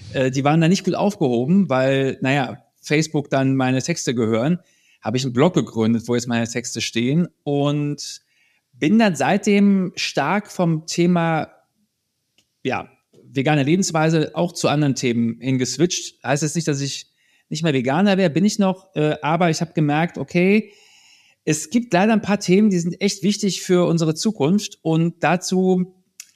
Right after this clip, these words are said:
steht ziemlich viel Unsinn in Zeitungen und Zeitschriften und im Internet und in Fernsehsendungen und hab's mir deswegen zur Aufgabe erklärt, diesen Unsinn so gut es geht zu entlarven und hab deswegen auch zwei Bücher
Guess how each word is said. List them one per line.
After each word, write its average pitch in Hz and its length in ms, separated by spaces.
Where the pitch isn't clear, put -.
steht 190 320
ziemlich 240 260
viel 214 120
Unsinn 190 600
in 170 140
Zeitungen 180 500
und 123 120
Zeitschriften 147 560
und 135 160
im 151 100
Internet 156 500
und 151 220
in 151 460
Fernsehsendungen 139 800
und 147 640
hab's - 520
mir 151 100
deswegen 151 260
zur 131 140
Aufgabe 123 360
erklärt, 139 520
diesen 156 360
Unsinn 151 680
so 135 180
gut 180 140
es 160 120
geht 160 180
zu 160 80
entlarven 139 880
und 147 360
hab 156 120
deswegen 143 320
auch 127 120
zwei - 200
Bücher 117 480